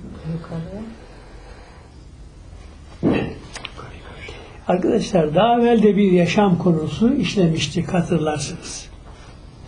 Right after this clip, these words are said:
Speaker 2: Ama bu yaşam başka yaşam.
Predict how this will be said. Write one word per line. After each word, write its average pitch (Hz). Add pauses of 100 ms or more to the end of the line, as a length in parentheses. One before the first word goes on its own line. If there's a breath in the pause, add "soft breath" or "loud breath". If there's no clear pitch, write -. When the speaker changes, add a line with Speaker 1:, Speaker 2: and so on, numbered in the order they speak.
(600 loud breath)
Speaker 2:
Ama 208
bu 226
yaşam 240
başka 185
yaşam. -